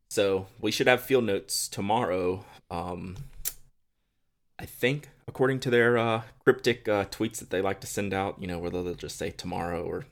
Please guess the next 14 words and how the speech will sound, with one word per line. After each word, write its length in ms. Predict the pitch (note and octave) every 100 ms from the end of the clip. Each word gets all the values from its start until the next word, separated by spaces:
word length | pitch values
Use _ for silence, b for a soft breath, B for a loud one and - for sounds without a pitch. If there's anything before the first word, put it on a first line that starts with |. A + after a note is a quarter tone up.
| -
something's 320 | - C#3+ -
happening 280 | - - -
tomorrow. 300 | - B1 -
So 260 | - - - _ -
we'll 100 | F#2+
see. 220 | - F2+
I 100 | -
re-up 260 | F#2+ G2 F#2+
my 160 | F#2 F#2
subscription 800 | - - F#2 - F2 - F2 F2
just, 300 | F2 - E2+
uh, 160 | E2+
for 180 | E2+ -
this, 360 | F2+ E2+ -